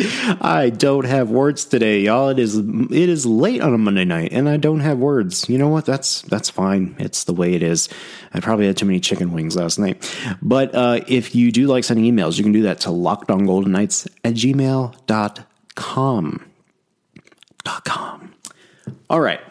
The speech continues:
So let's, uh, let's, enough with the shenanigans. Well, there's always gonna be shenanigans, at least shenanigans that I will find funny that y'all might not. That, that is, that is the way it is.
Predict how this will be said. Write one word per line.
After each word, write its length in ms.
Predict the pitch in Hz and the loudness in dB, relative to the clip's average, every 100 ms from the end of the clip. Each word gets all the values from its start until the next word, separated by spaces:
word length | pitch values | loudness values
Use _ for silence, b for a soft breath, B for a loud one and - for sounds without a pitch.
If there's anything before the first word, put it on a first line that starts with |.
| - | -10
So 560 | - - - 127 82 76 - | -4 -2 2 2 0 -4 -2
let's, 500 | 101 104 - - - | 0 0 -2 -4 0
uh, 220 | 110 107 | 2 2
let's, 440 | 101 101 - - 98 - - | 0 0 -2 -2 -4 -6 -4
enough 200 | 98 101 | -2 0
with 100 | 107 | -2
the 60 | 101 | 0
shenanigans. 540 | 98 101 101 95 - | 0 2 2 0 0
Well, 220 | 110 104 | 0 0
there's 420 | 104 104 87 117 | 2 0 2 2
always 220 | 107 101 95 | 2 2 2
gonna 120 | 90 | 0
be 120 | 95 | 0
shenanigans, 600 | - - 95 95 95 95 | -2 0 0 0 0 2
at 60 | 113 | 2
least 160 | 127 | 2
shenanigans 440 | 127 123 135 127 110 | 2 2 2 0 0
that 100 | 98 | 2
I 80 | |
will 120 | 120 113 | 0 0
find 300 | 107 104 95 | 0 0 0
funny 340 | 98 101 95 B B B B | 0 0 -2 B B B B
that 120 | - 87 | -4 0
y'all 200 | 90 85 | 0 0
might 240 | 78 - | -2 -4
not. 260 | 76 58 B B B - | -6 -8 B B B -2
That, 240 | 95 - | -2 0
that 160 | 92 90 | 0 0
is, 200 | 85 - | -2 -2
that 140 | 87 | -2
is 180 | 87 80 | 0 -2
the 80 | 92 | -2
way 220 | 90 85 | -2 -2
it 60 | |
is. 520 | 85 87 87 101 87 | -2 0 0 0 -2